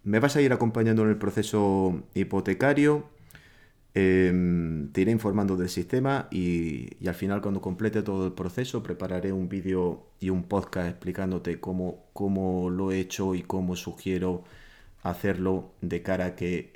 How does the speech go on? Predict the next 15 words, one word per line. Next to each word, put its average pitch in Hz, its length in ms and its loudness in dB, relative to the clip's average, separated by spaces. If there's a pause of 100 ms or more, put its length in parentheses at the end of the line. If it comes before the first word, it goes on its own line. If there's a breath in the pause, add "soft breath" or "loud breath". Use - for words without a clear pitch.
en, 87 400 -10
en 90 120 -10
caso 95 240 -4
de 87 80 -2
que 87 100 -4
tú 92 60 -2
estés 90 180 -4
pensando 87 380 -4
pedir 87 180 -2
una 90 140 0
hipoteca 87 580 -4
aquí 82 220 -8
en 90 60 -2
Estados 87 380 -6
Unidos. 127 380 0